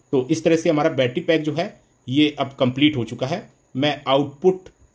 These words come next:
टेस्ट करके आपको दिखाता हूँ। यहाँ पर मैं आपको बताना चाहूँगा, इस बैटरी पैक का अगर आप चार्जर खुद से बनाना चाहते हैं, तो उस वीडियो का लिंक end screen और डिस्क्रिप्शन में आपको मिल जाएगा। अब हम इस बैटरी पैक का आउटपुट जो है, उस पे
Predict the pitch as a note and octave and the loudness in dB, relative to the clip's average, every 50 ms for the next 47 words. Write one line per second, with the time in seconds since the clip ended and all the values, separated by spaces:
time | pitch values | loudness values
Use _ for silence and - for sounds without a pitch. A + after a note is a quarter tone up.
0 | _ _ - - F3 - - - G#3+ G3+ - D#3+ D3+ C3 B2 B2+ A#2 A2 - A2+ | _ _ 2 2 2 4 4 2 0 0 2 0 0 0 -2 -4 -6 -6 -6 -8
1 | G#2 - A2 A2 A2 A2+ - B2 A#2+ A#2+ C3 D3 - E3 D#3 D#3 D3+ C#3+ C3 - | -10 -8 -10 -12 -12 -10 -6 -2 -2 -2 -2 -2 -2 -2 -2 0 -2 -4 -6 -6
2 | C3 B2 A2+ - A#2+ C3 C#3 - D3 B2 B2 D3+ D3+ - D#3 D3 - - B2+ B2+ | -4 -6 -4 -4 -4 -8 -8 -6 -6 -6 -6 -6 -6 -6 -6 -6 -4 -2 0 0
3 | A#2+ A#2 - D3+ D3+ - C#3 C3+ C3+ - D3 C3+ B2 - B2+ A#2+ C#3 C#3 C3+ B2+ | 0 0 -2 -8 -6 -6 -6 -6 -6 -6 -8 -8 -6 -6 -6 -4 -2 -2 -2 -4
4 | - - C3 A#2+ A#2 A#2 C#3+ C3+ - - - D3 - - D3+ B2 A#2+ A#2+ A#2 A#2+ | -4 -2 -2 0 0 -2 -6 -8 -8 -8 -8 -8 -6 -4 -4 -2 -2 -2 -2 -4
5 | B2 B2 A#2+ A2 G#2+ - D3+ D#3 D#3 E3+ D3+ - D#3 C#3+ - - C3+ C3 C#3+ C#3 | -4 -6 -6 -10 -8 -6 -6 -6 -4 -6 -4 -4 -4 -4 -4 -2 -2 -2 -2 -2
6 | C#3 C#3 C3 C3 C#3+ E3+ - - _ _ _ _ _ - D#3+ F3 F#3 F3+ E3 D#3+ | -4 -4 -4 -2 -4 -4 -6 -10 _ _ _ _ _ -4 -2 0 0 2 0 0
7 | D#3+ - D#3 D#3+ D#3+ D#3+ D3+ C#3 B2+ C#3+ C#3 - - - C#3+ - - - D#3+ D#3 | -2 0 0 2 2 2 0 0 -2 -6 -8 -8 -8 -10 -10 -8 -4 -2 -2 0
8 | D3+ C3+ B2+ - - D3 C3+ B2 A2 G2+ G#2 G#2 G2+ G2 G#2+ - - _ _ _ | 0 -2 -2 -4 -4 -4 -2 -2 -2 -2 -2 -4 -6 -8 -12 -16 -20 _ _ _
9 | _ _ _ - D3 D3 D#3 E3+ F3+ F3 - F3+ E3 - D#3 D#3 C#3+ B2 E3 D#3 | _ _ _ -2 0 0 0 0 -2 -4 -6 -8 -6 -2 0 -2 0 0 -2 -2
10 | - D#3+ D#3 - E3+ D3 - B2+ C3 B2+ B2+ - F3+ E3 C#3+ D3+ C#3 D#3 F#3 G#3+ | -2 -4 -4 -2 -4 -4 -2 -2 -2 -2 -2 -2 -4 -2 -2 -2 -4 -4 -4 -8
11 | - - _ _ _ _ _ _ - E3+ C#3+ B2+ - - F3 F3 F3 E3+ E3 | -10 -18 _ _ _ _ _ _ -4 -4 -4 -2 2 4 4 4 4 2 -2